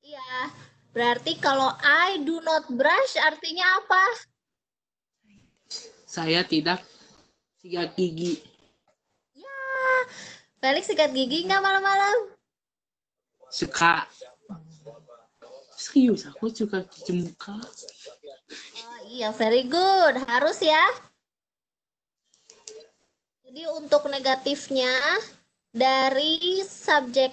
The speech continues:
Speaker 1: I, kita pilih dulu do atau does.
Speaker 2: Do.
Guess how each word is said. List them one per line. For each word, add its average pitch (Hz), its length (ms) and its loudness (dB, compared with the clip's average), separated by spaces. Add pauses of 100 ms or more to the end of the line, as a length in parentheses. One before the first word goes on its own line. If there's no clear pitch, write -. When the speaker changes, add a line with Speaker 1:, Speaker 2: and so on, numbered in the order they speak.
Speaker 1:
I, 247 640 2
kita 294 380 2
pilih 339 320 -4
dulu 359 380 0 (200)
do 269 280 2 (340)
atau 311 400 2
does. 285 580 0 (1700)
Speaker 2:
Do. 175 320 -2